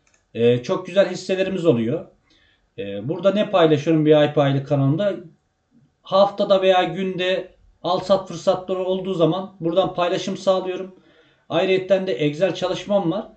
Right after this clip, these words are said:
Yani ucuz hisseleri sayfanın en başına getiriyor, listenin en başına getiriyor, pahalıları en alta doğru getiriyor.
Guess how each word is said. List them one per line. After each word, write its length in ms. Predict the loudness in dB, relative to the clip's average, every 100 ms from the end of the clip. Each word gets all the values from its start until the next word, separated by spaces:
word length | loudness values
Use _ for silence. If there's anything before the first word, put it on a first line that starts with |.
| _ _ 2
Yani 380 | 6 6 4 -2
ucuz 340 | -4 -2 -2 -4
hisseleri 560 | -6 -4 -4 -4 -8 -16 _
sayfanın 520 | -4 -2 2 2 2
en 180 | -2 -2
başına 280 | -2 -4 -6
getiriyor, 360 | -6 -6 -4
listenin 360 | -4 -4 -6 -4
en 160 | -4
başına 240 | -4 -4 -6
getiriyor, 280 | -6 -8 -2
pahalıları 380 | 0 2 0
en 120 | -2 -2
alta 280 | -4 -2
doğru 180 | -2 -2
getiriyor. 420 | -2 -4 -6 -12